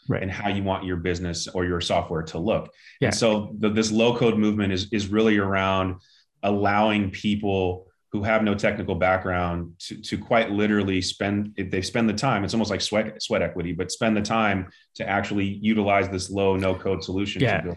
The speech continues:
Speaker 2: the software they want.
Speaker 1: Yeah, I, I think of no, low code is, is you configuring software by dragging and dropping. You're,
Speaker 2: Yeah.
Speaker 1: you're, you're absolutely, very, very rarely are you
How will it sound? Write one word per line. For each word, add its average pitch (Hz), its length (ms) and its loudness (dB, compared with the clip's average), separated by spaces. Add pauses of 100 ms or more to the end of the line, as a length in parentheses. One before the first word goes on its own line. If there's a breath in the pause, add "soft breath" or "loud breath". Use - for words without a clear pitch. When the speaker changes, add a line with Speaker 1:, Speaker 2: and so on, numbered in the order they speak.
Speaker 2:
the 90 60 -12
software 82 320 -4
they 80 80 -4
want. 80 200 0
Speaker 1:
Yeah, 160 160 6
I, 185 200 6
I 175 140 6
think 185 220 6
of 135 160 4
no, 147 240 6
low 156 220 8
code 147 300 6
is, 127 360 2 (260)
is 131 380 2 (320)
you 131 180 2
configuring 131 1160 4 (320 soft breath)
software 127 640 2
by 117 160 2
dragging 120 480 4
and 107 100 2
dropping. 107 640 -2
You're, 139 200 2
Speaker 2:
Yeah. 147 160 4
Speaker 1:
you're, 147 200 4
you're 147 220 4
absolutely, 147 800 4 (420 soft breath)
very, 156 560 6
very 135 400 8
rarely 127 600 4
are 110 80 4
you 110 240 2